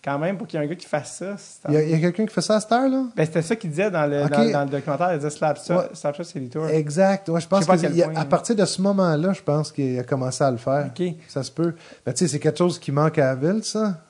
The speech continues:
Speaker 2: Tu sais,
Speaker 1: Ouais,
Speaker 2: t'arrives
Speaker 1: ben
Speaker 2: à Johnstown, qu'est-ce qu'il y a eu là, tu sais ?
Speaker 1: Ouais.
Speaker 2: Il y a eu Slapshot.
Speaker 1: Et peut-être
Speaker 2: Il
Speaker 1: pas tant d'autres choses qui peuvent
Speaker 2: Ben,
Speaker 1: attirer plus
Speaker 2: il y a
Speaker 1: de
Speaker 2: eu
Speaker 1: touristes,
Speaker 2: un
Speaker 1: hein.
Speaker 2: tournage, le film de Tom Cruise. Euh, je me rappelle pas du nom, mais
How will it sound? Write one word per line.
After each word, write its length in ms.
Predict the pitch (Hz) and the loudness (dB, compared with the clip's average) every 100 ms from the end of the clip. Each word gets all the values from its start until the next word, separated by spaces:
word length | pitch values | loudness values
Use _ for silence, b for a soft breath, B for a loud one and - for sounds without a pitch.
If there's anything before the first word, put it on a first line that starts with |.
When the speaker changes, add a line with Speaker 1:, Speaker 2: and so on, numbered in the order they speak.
| _ | _
Speaker 2:
Tu 100 | 180 | 4
sais, 40 | 170 | 4
Speaker 1:
Ouais, 200 | 156 131 | 4 4
Speaker 2:
t'arrives 240 | 147 185 | 4 6
Speaker 1:
ben 60 | 190 | 4
Speaker 2:
à 40 | |
Johnstown, 520 | 165 160 143 196 208 | 4 2 2 0 0
qu'est-ce 180 | - 151 | -2 -4
qu'il 100 | - | 0
y 20 | 180 | 0
a 20 | |
eu 20 | |
là, 240 | 165 214 202 | 2 2 0
tu 80 | 190 | -2
sais ? 160 | 196 160 b b - | -4 -4 b b -8
Speaker 1:
Ouais. 160 | 135 | -6
Speaker 2:
Il 40 | 123 | -4
y 40 | |
a 20 | |
eu 40 | 131 | -4
Slapshot. 460 | - 139 127 - 175 190 - _ | 0 0 0 0 0 0 -6 _
Speaker 1:
Et 120 | 147 | -8
peut-être 320 | 143 156 156 165 | -2 -2 -2 -2
Speaker 2:
Il 60 | |
Speaker 1:
pas 140 | 165 160 | -4 -2
tant 140 | 160 | 0
d'autres 140 | 151 120 | -2 -4
choses 160 | 190 | -6
qui 80 | 220 | -6
peuvent 140 | - 143 | -6 -2
Speaker 2:
Ben, 80 | |
Speaker 1:
attirer 200 | 185 143 | -2 -2
plus 160 | 139 139 131 | -8 -12 -8
Speaker 2:
il 80 | 156 | -2
y 40 | |
a 40 | |
Speaker 1:
de 40 | 156 | 0
Speaker 2:
eu 40 | 220 | 2
Speaker 1:
touristes, 140 | 226 | 0
Speaker 2:
un 40 | 160 | -2
Speaker 1:
hein. 40 | 160 | -4
Speaker 2:
tournage, 520 | 180 202 240 233 170 | -6 -4 -2 -2 -4
le 260 | 165 156 | -2 0
film 240 | 151 220 220 | 0 -2 -4
de 80 | 165 | -4
Tom 340 | - 185 175 | -2 -2 -2
Cruise. 680 | - 190 208 220 208 151 - b b b b b _ | -2 -2 0 -2 -4 -8 -14 b b b b b _
Euh, 480 | 143 143 139 127 123 117 B B B _ _ _ _ _ b b b b b b _ _ | -6 -4 -2 -4 -6 -8 B B B _ _ _ _ _ b b b b b b _ _
je 60 | 135 | -4
me 100 | 143 | -2
rappelle 240 | 139 147 | -2 -4
pas 160 | 143 143 | -2 -4
du 120 | 135 | -4
nom, 180 | 139 156 | -4 -4
mais 180 | 127 | -4